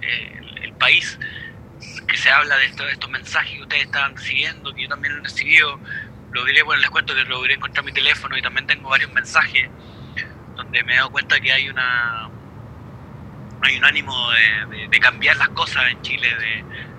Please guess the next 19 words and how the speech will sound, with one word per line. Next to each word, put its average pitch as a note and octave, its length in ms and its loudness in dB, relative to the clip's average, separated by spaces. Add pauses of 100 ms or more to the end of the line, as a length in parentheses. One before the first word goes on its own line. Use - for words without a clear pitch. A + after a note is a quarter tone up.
refundar - 480 -2
el C3+ 120 -6
país, C3+ 540 0
de A#2+ 240 -2
cambiar C#3 220 -4
la C3+ 60 -2
constitución. C3 500 -6 (460)
Entonces - 300 -6
quizá C#3+ 460 4 (100)
ese, B2+ 640 2 (280)
esa, C3+ 400 -2
esa, C3+ 280 0
esa - 240 0
calma, C3 440 2 (760)
esa G#2+ 1200 -2
calma C3+ 640 0
entre B2+ 180 -4
comillas C#3+ 460 -2
que, A#2 400 -4